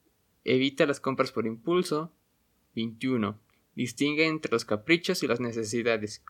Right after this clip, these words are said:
Como te dije, olvídate de ir a chelear con tus amigos. Compra solo lo necesario. Bueno, ese es el paso veintidós. Veintitrés, hazlo tú mismo.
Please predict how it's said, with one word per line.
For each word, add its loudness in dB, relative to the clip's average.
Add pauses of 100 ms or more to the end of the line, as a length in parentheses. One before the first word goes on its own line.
Como -2
te 2
dije, 0 (140)
olvídate -2 (840)
de 4
ir 0 (400)
a 4
chelear -4 (180)
con -6
tus -2
amigos. -8 (1700)
Compra 2
solo 4
lo 2
necesario. 2
Bueno, -2
ese 8
es -2
el -4
paso -4
veintidós. 0 (180)
Veintitrés, 0
hazlo 0
tú -2
mismo. -2